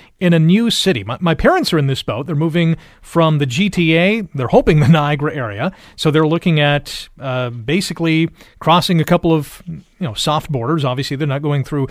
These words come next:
you know, guarded borders or anything, but they're going from, uh, you know, one part of the province to another. So this is really apropos. Uh, so let's go through this list. Number one, w-, which is kind of easy if you're selling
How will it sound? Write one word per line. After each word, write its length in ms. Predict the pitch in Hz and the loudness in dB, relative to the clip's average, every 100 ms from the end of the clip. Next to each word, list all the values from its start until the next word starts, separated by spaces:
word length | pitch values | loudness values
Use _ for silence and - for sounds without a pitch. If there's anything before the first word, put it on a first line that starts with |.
| - - | -8 -6
you 80 | |
know, 100 | 131 | -4
guarded 400 | 117 131 143 135 | -4 -2 -2 -2
borders 360 | 120 151 147 127 | -2 -2 -2 -4
or 40 | |
anything, 280 | 107 107 185 | -6 -4 -2
but 120 | 151 | -2
they're 80 | - | -4
going 260 | 139 139 139 | -2 -2 -2
from, 280 | 151 131 127 - - | -4 -4 -6 -14 -14
uh, 140 | 101 110 | -12 -10
you 140 | 135 | -8
know, 60 | 113 | -6
one 300 | 123 160 156 | -2 0 0
part 200 | 151 139 | 0 -2
of 20 | |
the 60 | |
province 400 | 139 143 135 131 | -2 -4 -4 -6
to 100 | - | -6
another. 480 | 135 147 190 104 131 - - | -2 0 0 -2 -8 -10 -12
So 100 | - | -4
this 180 | 156 165 | -4 -2
is 60 | 147 | -4
really 240 | 160 135 | -2 -2
apropos. 680 | 139 143 127 170 147 104 143 - - - | -6 -6 -6 -2 -2 -2 -10 -14 -12 -8
Uh, 100 | 127 | -2
so 140 | 180 | 0
let's 120 | 262 | 2
go 140 | 233 214 | 0 0
through 120 | 208 | 0
this 200 | 196 208 | -2 -2
list. 220 | 131 - | -4 0
Number 180 | 175 170 | 0 2
one, 460 | 165 196 156 170 - - - _ | 2 2 4 0 -2 -20 -20 _
w-, 240 | - 127 135 | -20 -16 -14
which 120 | 143 | -10
is 80 | 139 | -6
kind 140 | 143 | -4
of 80 | 120 | -4
easy 300 | 151 139 123 | -6 -4 -4
if 120 | 120 | -6
you're 80 | 123 | -8
selling 520 | - 156 143 139 135 | -4 -2 -2 -2 -4